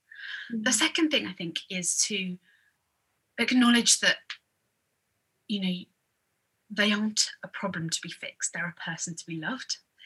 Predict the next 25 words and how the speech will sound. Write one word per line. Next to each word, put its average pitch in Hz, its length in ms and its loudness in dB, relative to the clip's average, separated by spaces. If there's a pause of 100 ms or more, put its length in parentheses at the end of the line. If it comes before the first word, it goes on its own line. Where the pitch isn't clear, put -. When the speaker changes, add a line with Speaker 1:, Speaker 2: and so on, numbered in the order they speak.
(360)
Speaker 1:
And 180 320 6 (280)
through 240 300 2
that, 190 200 6 (100)
it's - 220 0
about 170 400 0
saying, 170 480 -4 (1300)
"This - 260 0
is 214 140 -6
really 233 220 -4
hard, 269 400 -8 (240)
and 208 140 -2
that's, - 500 -2
it's 208 160 -2
okay 208 380 0
that 185 120 -8
you're 185 120 -8
finding 170 320 -6
it - 140 -12
hard. - 320 -12
It's 185 140 -4
hard 240 320 6
because 190 280 -6
it - 120 -6
is 175 180 -4
hard, - 360 -6